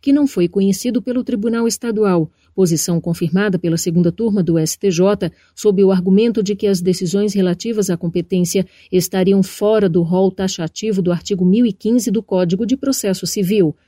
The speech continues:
A relatora no S T J, ministra Laurita Vaz, ressaltou que a Corte Especial, em dezembro de dois mil e dezoito,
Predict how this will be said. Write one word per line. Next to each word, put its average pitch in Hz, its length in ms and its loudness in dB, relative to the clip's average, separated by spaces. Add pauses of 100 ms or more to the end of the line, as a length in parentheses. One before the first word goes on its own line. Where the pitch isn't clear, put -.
A 202 80 -6
relatora 196 560 2
no 226 180 2
S 208 240 -2
T 175 140 -2
J, 165 340 -2
ministra 214 560 2
Laurita 214 420 -2
Vaz, 170 400 -2 (240)
ressaltou 208 600 0
que 240 100 -6
a 214 60 -4
Corte 240 320 -4
Especial, 170 580 -4
em 185 100 4
dezembro 208 540 2
de 208 120 -2
dois 202 280 2
mil 208 160 0
e 214 60 0
dezoito, 180 560 2